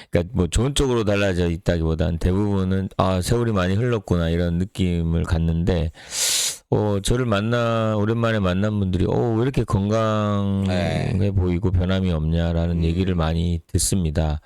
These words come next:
Speaker 2: 예.
Speaker 1: 피곤한 것도 많이 못 느끼고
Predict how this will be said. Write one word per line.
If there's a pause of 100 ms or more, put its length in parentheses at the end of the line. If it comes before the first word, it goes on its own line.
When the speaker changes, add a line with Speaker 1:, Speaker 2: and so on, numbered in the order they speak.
(100)
Speaker 2:
예. (420)
Speaker 1:
피곤한
것도
많이
못
느끼고